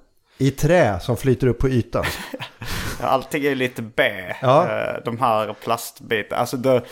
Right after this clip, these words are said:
Speaker 2: ni som vill göra Hawaii Gay Club hemma, den, den sprider sig som en löpeld i svenska folkhemmet.
Speaker 1: Är det så?
Speaker 2: Ja, jo, jag ser, eh, på sociala medier så är det, eh, vanligare och vanligare. Jag tror till och med någon bar har börjat servera. Det var någon som hade fotograferat av det. Att, att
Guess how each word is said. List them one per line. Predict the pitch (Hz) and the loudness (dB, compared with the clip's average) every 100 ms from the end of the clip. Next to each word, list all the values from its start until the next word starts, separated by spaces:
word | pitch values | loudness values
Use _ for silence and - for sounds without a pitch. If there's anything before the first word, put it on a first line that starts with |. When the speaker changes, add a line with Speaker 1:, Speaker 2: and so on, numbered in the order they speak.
| - - | -18 -2
Speaker 2:
ni | 139 | 0
som | 143 | 2
vill | 139 | 4
göra | 147 135 120 | 4 4 4
Hawaii | 127 131 135 | 4 2 2
Gay | 151 | 0
Club | - 127 | 0 -2
hemma, | 117 131 117 98 | 0 0 0 -2
den, | 120 104 | -2 -2
den | 127 | -2
sprider | 120 - 147 123 127 | -4 0 0 0 -2
sig | - 127 | 0 -2
som | 127 131 | 0 0
en | |
löpeld | 139 143 - - 107 110 | 4 2 0 -2 -2 0
i | 117 110 113 | 0 0 -2
svenska | 123 143 139 - - | -2 0 0 -2 -2
folkhemmet. | 139 131 - 110 110 123 - | 0 0 0 -2 -2 -8 -6
Speaker 1:
Är | - | 0
det | 160 | 2
så? | 120 98 - - | 2 -2 -6 -2
Speaker 2:
Ja, | 135 151 131 | 2 2 2
jo, | 139 143 | 0 0
jag | 131 | -2
ser, | 131 160 135 135 104 - - - - 76 | 0 0 0 -2 -8 -16 -18 -16 -12 -6
eh, | 76 - | -6 -2
på | 143 | -2
sociala | 135 151 139 147 127 | 0 -2 2 2 2
medier | 139 151 117 113 120 | 2 0 0 0 -2
så | - 127 | 0 2
är | 135 | 4
det, | 131 123 120 117 - - - - - - | 4 4 2 -2 -18 -20 -20 -20 -18 -6
eh, | 113 113 113 - - 50 - | -2 0 -2 -4 -4 -6 0
vanligare | 131 131 113 | 0 2 2
och | 113 | 2
vanligare. | 123 120 101 78 - _ _ | 0 2 -2 -4 -10 _ _
Jag | - - | -16 -10
tror | 190 | -8
till | 175 208 | -4 -2
och | |
med | 175 151 | 0 0
någon | 156 123 | 0 0
bar | 123 120 104 | 0 0 -2
har | 123 | -2
börjat | 120 120 | 0 0
servera. | - 135 107 71 | 0 -2 0 -2
Det | |
var | - | -6
någon | 113 107 | -6 -6
som | 117 | -6
hade | 110 | -8
fotograferat | - - - 117 - - | -8 -10 -10 -8 -6 -2
av | - 57 | -2 -2
det. | - | -6
Att, | - - | -12 -16
att | - | -18